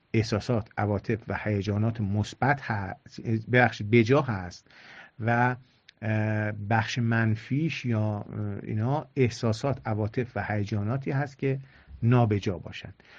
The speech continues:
لذا، م، برای داشتن، م، به اصطلاح، برای حل کردن مشکلات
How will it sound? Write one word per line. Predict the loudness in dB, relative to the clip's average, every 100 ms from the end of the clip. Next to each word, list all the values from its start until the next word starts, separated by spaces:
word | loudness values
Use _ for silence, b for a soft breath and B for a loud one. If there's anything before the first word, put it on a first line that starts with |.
| B -2
لذا، | 2 2 0 -8
م، | -4 -2 -2 -4 -6 -4
برای | 0 2 2
داشتن، | 2 -2 -2 -2 -2 -4
م، | -8 _ -14 -10 -8 -10 -10
به | -10
اصطلاح، | -8 -8 -6 -6 -8 B B B _
برای | 0 2 4
حل | 2
کردن | 2 0 0 0
مشکلات | 0 0 -2 -4 -4